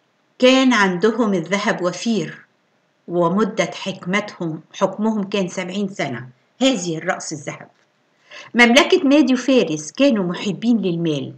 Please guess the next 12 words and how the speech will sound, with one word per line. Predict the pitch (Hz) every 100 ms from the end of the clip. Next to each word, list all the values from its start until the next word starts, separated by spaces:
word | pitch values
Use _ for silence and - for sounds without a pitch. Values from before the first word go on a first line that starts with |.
| -
أي | 202 180
الفضة، | 147 - 214 - 156 - _
ومدة | 185 170 202 190 175
حكمهم | - 175 - 202 190 165
ميتين | 160 156 233 202
سنة. | - 175 151 135 _ _ _ _ _ _ _ _ _ 202
الصدر | 190 - 202 190 180
والذراعان | 170 156 160 165 156 160 165 160 160
من | 180
فضة. | - 170 - - _ _ _ _ _ 208
مملكة | 233 262 339 -
اليونان | 262 247 254 269 196 151